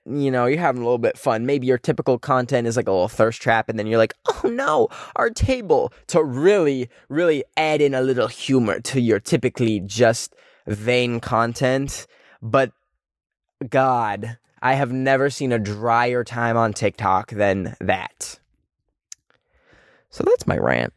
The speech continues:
Um, let's continue. <laughs> This is a real short one from at Tanya Minaj Barbs. Hashtag I almost died podcast, a bird poked my out. <laughs>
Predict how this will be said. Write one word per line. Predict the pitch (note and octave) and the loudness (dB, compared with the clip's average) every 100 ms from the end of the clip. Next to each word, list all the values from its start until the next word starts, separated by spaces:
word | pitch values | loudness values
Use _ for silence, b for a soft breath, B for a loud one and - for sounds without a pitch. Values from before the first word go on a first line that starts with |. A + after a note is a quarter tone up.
| - | -4
Um, | F#2+ G2+ G#2+ C#3+ | 0 0 -2 -4
let's | - - | -6 -6
continue. | - - - G2 E2+ G#2+ C3+ - | -4 -2 0 -2 0 -2 -4 -14
<laughs> | _ _ - | _ _ -8
This | C3+ - - | -6 -6 -4
is | C#4+ | -2
a | B2+ | 0
real | A2+ A2+ | 2 0
short | A2 B2 A#2 | 0 0 0
one | A#2 B2+ | -2 -4
from | C#3 - A#2 | -4 -4 0
at | A#2 - | -2 -2
Tanya | - A#2+ A#2 A2+ | -4 -2 0 0
Minaj | A2 G#2+ G2+ G#2+ G#2 | 0 0 0 -2 0
Barbs. | G2+ G#2+ B2+ - - B B B B | 2 2 0 -6 -20 B B B B
Hashtag | G#3+ - F#3 | 0 2 4
I | D#3 | 4
almost | D3 C#3 | 2 2
died | C3 | 2
podcast, | B2 B2+ C3+ A#2+ | 4 2 2 0
a | - | -2
bird | A2+ A#2 A#2+ A2 | 0 2 2 2
poked | - A2 - | 0 -2 -2
my | G#2+ G2 F#2+ | -2 0 -2
out. | - - - - - _ _ _ _ _ _ _ _ _ | -4 -8 -10 -16 -18 _ _ _ _ _ _ _ _ _
<laughs> | - | -8